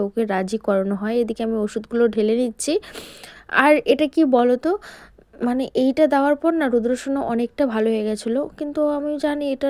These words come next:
নেওয়াটা অতটা ভালো নয়, কিন্তু কি করবো বলো, পরিস্থিতি এমন হয়ে দাঁড়িয়েছে যে না নিলেও কোনো সমস্যা, মানে কোনো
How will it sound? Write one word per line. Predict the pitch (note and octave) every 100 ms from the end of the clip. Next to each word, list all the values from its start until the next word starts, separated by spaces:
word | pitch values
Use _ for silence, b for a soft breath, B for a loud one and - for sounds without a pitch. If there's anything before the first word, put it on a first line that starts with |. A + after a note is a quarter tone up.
| C4+
নেওয়াটা | A#3+ B3 C4
অতটা | B3 B3+ C4
ভালো | A3+ B3
নয়, | B3+ B3 -
কিন্তু | C4 -
কি | - C4
করবো | B3 A#3 G#3+
বলো, | A3+ B3+
পরিস্থিতি | A#3+ A3+ - - A3+ C4 C#4 B B B B _ _ -
এমন | A#3 C4+ D4 D4 - A3+
হয়ে | C#4 C#4+ B3
দাঁড়িয়েছে | B3 C#4 C#4+ C4+
যে | C#4+ C4
না | A#3 A3+
নিলেও | A#3 B3+ B3+
কোনো | B3+ B3+ B3
সমস্যা, | G#3+ A3 - A#3+ - A#3+
মানে | A#3+ A#3+ A3+ G#3+
কোনো | - C4